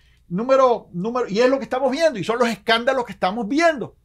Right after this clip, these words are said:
sobre ministerios que han sido heredados y los hijos acaban destruyendo todo y lo hacen en poco tiempo, dicho sea de paso. Ah,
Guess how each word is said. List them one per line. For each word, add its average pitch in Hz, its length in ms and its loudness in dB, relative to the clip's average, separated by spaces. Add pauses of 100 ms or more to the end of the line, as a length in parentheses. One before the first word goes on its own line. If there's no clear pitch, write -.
(600)
sobre 247 540 4
ministerios 220 640 0
que 254 100 0
han 240 140 0
sido 254 500 -2
heredados 247 760 6
y 208 60 -10
los 202 220 -2
hijos 247 200 2
acaban 214 560 4
destruyendo 175 680 -4
todo 196 420 -2 (260)
y 202 80 -4
lo 170 100 0
hacen 190 240 -2
en 185 120 -4
poco 185 260 -8
tiempo, 160 380 -10
dicho 143 180 -16
sea 151 160 -8
de 147 80 -10
paso. 120 400 -14 (1900)
Ah, 185 640 0